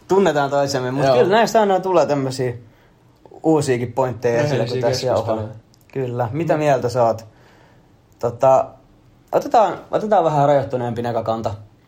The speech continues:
Speaker 1: Ei, että mitä mieltä sä oot armeijasta, vaan otetaan, että mitä mieltä sä oot naisista armeijassa?
Speaker 2: Naisista armeijassa?
Speaker 1: Joo.
Speaker 2: Oh boy.
Speaker 1: Pitäisikö sun mielestä olla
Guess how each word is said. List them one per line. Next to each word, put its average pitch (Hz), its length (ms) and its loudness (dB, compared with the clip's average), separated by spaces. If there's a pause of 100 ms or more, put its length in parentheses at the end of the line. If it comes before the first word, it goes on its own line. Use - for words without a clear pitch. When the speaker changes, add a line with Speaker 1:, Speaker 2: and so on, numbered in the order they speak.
(460)
Speaker 1:
Ei, 180 180 2
että 151 100 2
mitä 160 180 2
mieltä 143 280 0
sä 135 80 -4
oot 139 100 0
armeijasta, 120 600 0
vaan 127 80 0
otetaan, 160 300 2
että 143 160 -10 (120)
mitä 156 180 0
mieltä 151 200 2
sä 147 60 0
oot 139 80 -2
naisista 117 460 0
armeijassa? 95 440 -4 (320)
Speaker 2:
Naisista 156 480 -2
armeijassa? 101 360 -10 (300)
Speaker 1:
Joo. - 240 2 (1000)
Speaker 2:
Oh 175 260 0
boy. 135 160 2 (420)
Speaker 1:
Pitäisikö 240 280 0
sun 208 120 2
mielestä 156 400 2
olla 147 320 2